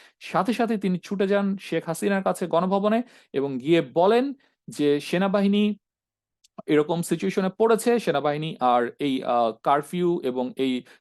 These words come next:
ছাত্র জনতার এই আন্দোলন কন্ট্রোল করতে চাচ্ছে না।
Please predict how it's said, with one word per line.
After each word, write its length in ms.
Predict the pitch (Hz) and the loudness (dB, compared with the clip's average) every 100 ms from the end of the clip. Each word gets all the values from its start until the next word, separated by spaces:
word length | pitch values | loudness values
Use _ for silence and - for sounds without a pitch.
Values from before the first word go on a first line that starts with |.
| _ | _
ছাত্র 300 | 160 160 170 | -8 -6 -4
জনতার 320 | 156 151 147 | -4 -4 -2
এই 60 | 131 | -2
আন্দোলন 360 | 127 123 120 | -2 -4 -6
কন্ট্রোল 380 | 113 117 117 120 | -4 -4 -4 -10
করতে 240 | 117 - 113 | -10 -8 -6
চাচ্ছে 340 | 113 - - | -6 -6 -12
না। 160 | 120 | -14